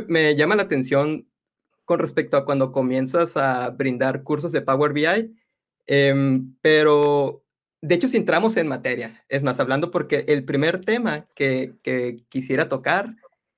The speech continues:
y que lo, lo planeamos, son temas sorpresa, ya vienen otros dos temas, pero el primer tema que vamos a comenzar a hablar es sobre Power B I.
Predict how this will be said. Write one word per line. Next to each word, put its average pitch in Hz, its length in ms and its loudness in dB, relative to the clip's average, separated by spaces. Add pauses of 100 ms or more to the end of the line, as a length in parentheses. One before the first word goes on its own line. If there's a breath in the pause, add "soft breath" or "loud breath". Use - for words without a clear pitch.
(440)
y 135 140 -2
que 127 140 0
lo, 120 360 2
lo 127 200 2
planeamos, 135 760 0 (140)
son 156 220 -2
temas 208 260 4
sorpresa, 135 460 0
ya 127 120 -2
vienen 139 220 -2
otros 143 220 -4
dos 143 140 -6
temas, 143 240 -6
pero 139 180 -2
el 135 100 -4
primer 139 300 -2
tema 190 440 -2
que 127 400 -4
vamos 131 300 -6
a - 60 -8
comenzar 127 320 -4
a 131 40 0
hablar 135 220 2
es 131 100 -4
sobre 135 260 0
Power 131 360 0
B 135 80 0
I. 175 320 0